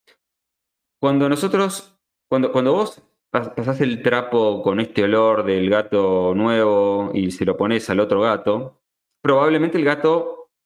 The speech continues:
residente reacciona mal a ese olor, ¿no? O sea, le bufea el trapo, le, un olor desconocido, le, le puede bufar, etcétera. Y ahí pueden pasar dos fenómenos.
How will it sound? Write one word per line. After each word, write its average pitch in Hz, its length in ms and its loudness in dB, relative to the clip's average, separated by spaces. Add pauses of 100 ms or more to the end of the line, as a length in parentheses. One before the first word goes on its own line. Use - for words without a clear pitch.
(140)
residente 127 420 0
reacciona 127 360 -2
mal 139 240 -2
a 113 60 0
ese - 160 -6
olor, 95 260 -2
¿no? 147 300 -2
O 95 40 -6
sea, 90 140 -4
le 95 200 -2
bufea 127 300 -2
el 104 120 -2
trapo, 135 480 0
le, 98 100 -4
un 92 720 -6
olor 120 220 0
desconocido, 170 840 0
le, 117 240 -4
le 113 120 0
puede 120 200 0
bufar, 127 360 -2
etcétera. - 360 -14 (760)
Y 139 60 0
ahí 233 460 -4 (400)
pueden 196 300 -2 (100)
pasar 190 280 -2
dos 185 140 -2
fenómenos. 90 540 -4